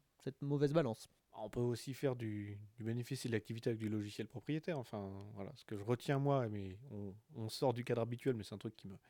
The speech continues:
Speaker 2: qui me titille pas mal, c'est que la, les entreprises françaises ont réclamé à corps et à cri pendant des années une baisse du coût du travail en disant qu'il n'était pas compétitif.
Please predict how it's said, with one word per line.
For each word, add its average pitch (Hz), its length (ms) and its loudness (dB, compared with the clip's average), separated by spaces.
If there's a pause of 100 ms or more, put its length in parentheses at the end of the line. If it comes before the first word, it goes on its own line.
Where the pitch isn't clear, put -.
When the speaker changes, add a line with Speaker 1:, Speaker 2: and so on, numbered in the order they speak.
(220)
Speaker 2:
qui - 100 -8
me 107 140 -2
titille 120 320 -4
pas 151 140 2
mal, 180 200 0
c'est - 160 -8
que - 140 -4
la, 104 240 0 (380)
les - 100 -6
entreprises 135 320 2
françaises 131 400 0
ont 117 80 -2
réclamé 123 320 -2
à 113 120 0
corps 117 220 -4
et 110 60 0
à 104 60 -2
cri - 200 -10
pendant 98 280 -6
des 107 180 -2
années 113 320 0
une 101 180 -2
baisse 107 280 0
du 98 100 -10
coût - 240 -10
du 107 120 -6
travail 113 420 0
en 98 60 -6
disant 98 240 -6 (120)
qu'il - 80 -16
n'était - 140 -16
pas - 100 -4
compétitif. - 640 -10